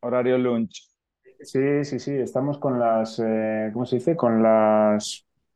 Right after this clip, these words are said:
Speaker 2: Me sale constantes vitales, pero no, hay una, hay una palabra, ¿no? Que dice con la, cuando,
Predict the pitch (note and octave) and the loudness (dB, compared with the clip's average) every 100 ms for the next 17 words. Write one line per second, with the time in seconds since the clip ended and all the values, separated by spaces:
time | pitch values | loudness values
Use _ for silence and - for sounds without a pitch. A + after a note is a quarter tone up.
0 | _ D#3 C#3 D#3+ F#3+ F#3+ D3 E3+ E3+ D#3+ | _ -2 0 4 4 4 2 2 4 2
1 | B2+ D3+ C#3+ C3+ C3 C#3 D3 D#3+ D3 D3+ | 4 4 2 0 2 4 4 4 2 2
2 | D#3 C3+ C#3 C3 C3 D3+ C3+ B2+ B2+ A#2+ | 2 4 4 2 0 -2 -2 -2 -4 -4
3 | A#2+ A#2 A2+ A2+ A2+ A2 G#2+ _ _ _ | -2 0 0 0 -2 -6 -10 _ _ _
4 | _ _ _ _ _ - B2 | _ _ _ _ _ -2 0